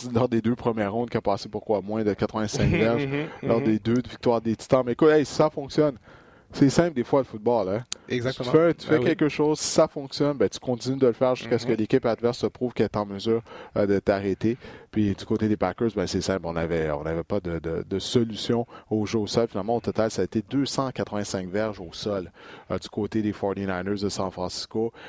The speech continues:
Speaker 1: Aaron Rodgers, bon, il est tenté de, de, d'effectuer une remontée, mais c'était trop peu, trop tard. La marque finale de trente-sept à vingt indique vraiment pas, euh, l'allure, euh, de la rencontre. Du côté des Packers, moi, une des raisons pour laquelle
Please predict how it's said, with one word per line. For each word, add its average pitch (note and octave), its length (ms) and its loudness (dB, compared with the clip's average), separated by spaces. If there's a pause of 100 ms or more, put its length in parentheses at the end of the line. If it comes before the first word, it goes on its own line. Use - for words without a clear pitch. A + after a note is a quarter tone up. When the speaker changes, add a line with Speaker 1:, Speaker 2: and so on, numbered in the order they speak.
(120)
Speaker 1:
Aaron A#2+ 300 0
Rodgers, B2 460 2
bon, B2 180 0
il G#2+ 80 -2
est G2+ 240 -6
tenté D3 540 0
de, A#2 280 2
de, G#2+ 240 2
d'effectuer A2+ 400 -2
une B2 60 -2
remontée, A2+ 480 0
mais F#2+ 260 -4 (380)
c'était A2+ 220 0
trop A#2 200 -4
peu, B2+ 120 -4
trop G#2+ 240 -4
tard. B2 180 2
La A2+ 120 0
marque B2+ 200 -6
finale C#3+ 180 0
de B2 80 0
trente-sept A2+ 460 -2
à F#2 160 0
vingt A2+ 300 -4
indique G#2+ 380 -6
vraiment A2 420 -4
pas, A#2 200 0 (380)
euh, G#2+ 140 0
l'allure, G#2 500 0
euh, G2 100 0
de G2 120 -2
la G2 160 -2
rencontre. G2+ 560 -4 (720)
Du C#3 100 -2
côté E3 240 4
des G#3+ 80 4
Packers, C#3 380 0
moi, G3 140 0
une F3 120 2
des E3 140 4
raisons C3+ 280 2
pour C#3 120 0
laquelle C3 340 2